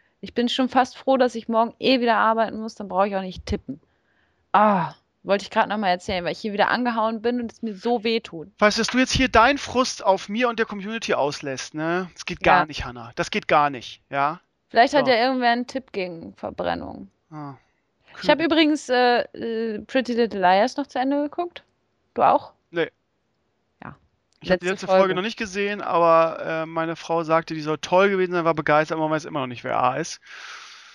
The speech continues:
Speaker 2: Ja.
Speaker 1: Sie fand
Speaker 2: Ich
Speaker 1: die toll?
Speaker 2: Ich find, ja, fand sie. Ich finde, dass die sich, die, ich bin jetzt ausgestiegen aus der Serie, weil ich komme mir verarscht vor bei dieser Serie, weil sie sich seit fünf Staffeln immer im Kreis dreht, hast du das Gefühl? Immer
Speaker 1: Also,
Speaker 2: im Kreis.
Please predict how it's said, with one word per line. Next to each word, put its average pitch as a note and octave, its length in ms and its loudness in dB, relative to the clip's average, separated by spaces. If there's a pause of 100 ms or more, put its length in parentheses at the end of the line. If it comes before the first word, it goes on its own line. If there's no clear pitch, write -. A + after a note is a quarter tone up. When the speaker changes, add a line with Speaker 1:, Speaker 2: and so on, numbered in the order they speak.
(240)
Speaker 2:
Ja. C#3+ 180 2
Speaker 1:
Sie A#3 160 -10
fand D#4 160 8
Speaker 2:
Ich C#4+ 60 4
Speaker 1:
die C#4 140 -10
toll? D4+ 540 6
Speaker 2:
Ich - 160 0
find, C4+ 360 0
ja, A3+ 340 4
fand A3+ 320 -8
sie. E3 140 -4
Ich - 260 -12 (160)
finde, B3+ 240 -6
dass G#3+ 140 0
die A3 120 -14
sich, G3 180 -14
die, G3+ 180 -16
ich - 120 -6
bin G#3 180 -6
jetzt G3+ 120 -6
ausgestiegen F3 460 -6
aus D#3+ 100 -6
der D#3 100 -8
Serie, D#3 420 -2
weil E3+ 240 6
ich - 200 -10 (160)
komme F3 180 -6
mir D#3+ 40 -4
verarscht D3+ 360 2
vor D3 120 -8
bei C#3+ 60 -2
dieser C3+ 160 -8
Serie, C#3 240 -2
weil D3+ 160 2
sie D3+ 60 -10
sich D#3+ 140 -6
seit D#3 180 4 (360)
fünf D4+ 440 0
Staffeln A3 520 2
immer G#3+ 240 -4
im F#3 120 -4
Kreis D3 400 -2
dreht, C3 260 -12
hast C#3 160 -16
du - 60 -20
das - 80 -16
Gefühl? C3 460 -16
Immer A3+ 320 2
Speaker 1:
Also, G3+ 240 -2
Speaker 2:
im D#3+ 120 -8
Kreis. A#2 500 -8